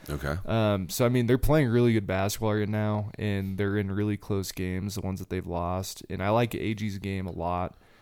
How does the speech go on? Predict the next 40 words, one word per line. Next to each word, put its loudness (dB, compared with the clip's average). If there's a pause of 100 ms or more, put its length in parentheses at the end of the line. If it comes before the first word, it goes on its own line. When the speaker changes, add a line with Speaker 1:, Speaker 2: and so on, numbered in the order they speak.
(240)
Speaker 2:
And -4
Speaker 1:
They're 0
Speaker 2:
the 0
se- 4
Speaker 1:
seasoned. -2 (360)
Speaker 2:
they're 0
seasoned. 0
The -2
senior 0
and -2
junior's 0
in 0
the -2
lineup, 0 (100)
and -4 (180)
I'm -4
pulling 0
for -2
Jelly 6
Fam. -6
I 0
Speaker 1:
And, 2
Speaker 2:
am. 0
Speaker 1:
and 2
they're 8
producing, 2
too. -2
I -4
mean, -4
it's -4
not 0
like -2
the -8
seniors -2
aren't -4
producing. 0
I -10
mean, -10
they're -6
producing. -6